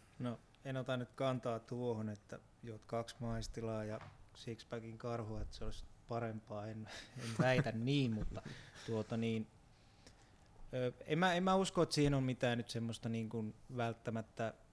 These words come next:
mitään niin kuin yhtä semmoista nopeata väylää tai tietä, onko nyt ylipäänsä niin kuin mihinkään.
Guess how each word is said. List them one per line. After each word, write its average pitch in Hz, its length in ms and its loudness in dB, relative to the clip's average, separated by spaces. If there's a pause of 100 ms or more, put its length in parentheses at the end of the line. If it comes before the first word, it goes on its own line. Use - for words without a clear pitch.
(460)
mitään 113 400 -2
niin 110 140 -2
kuin 110 280 -4 (480)
yhtä 110 280 -6
semmoista 104 420 -8 (200)
nopeata 107 560 -2 (640)
väylää 110 500 0
tai 117 180 -4 (100)
tietä, 113 380 -2 (120)
onko 113 280 -4
nyt 110 160 -4 (140)
ylipäänsä 117 500 -4
niin 113 160 -2
kuin 110 120 -4
mihinkään. 107 520 -4